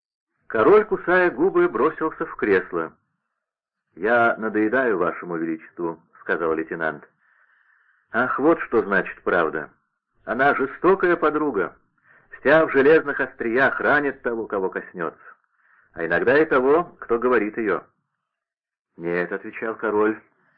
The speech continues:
«я сам позволил вам говорить. Продолжайте». После службы королю и кардиналу настала пора служить регенству.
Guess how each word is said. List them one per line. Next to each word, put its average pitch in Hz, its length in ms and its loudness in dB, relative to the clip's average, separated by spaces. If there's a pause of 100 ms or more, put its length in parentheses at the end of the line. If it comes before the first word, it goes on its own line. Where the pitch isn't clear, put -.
(240)
«я 80 400 -2
сам 92 220 0
позволил 101 500 -2
вам 101 200 2
говорить. 95 380 -2 (540)
Продолжайте». 82 760 -6 (2250)
После 180 340 2
службы 180 400 2
королю 170 420 8
и - 20 6
кардиналу 175 720 4 (220)
настала 131 500 0
пора 139 500 6
служить 95 360 -2
регенству. 90 720 -2